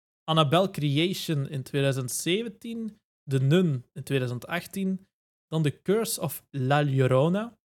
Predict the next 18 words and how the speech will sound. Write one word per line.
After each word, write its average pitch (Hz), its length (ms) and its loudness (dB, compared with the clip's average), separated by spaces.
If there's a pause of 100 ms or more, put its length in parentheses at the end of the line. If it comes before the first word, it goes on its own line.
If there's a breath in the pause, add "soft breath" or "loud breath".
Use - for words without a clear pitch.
(140)
Dat 156 140 -6
is - 80 -2
zo 165 460 4 (280)
min 165 200 6
of - 160 0
meer 156 420 2
van 180 140 -4
hetzelfde 175 400 0
universe, 160 640 -2
maar 131 160 -4 (160)
daar 151 220 -6
staat 143 200 -4
eens 135 140 -6
meer 135 220 -2
over, 180 300 -2
in 160 100 -6
tweeduizend 143 380 0
negentien. 139 580 -8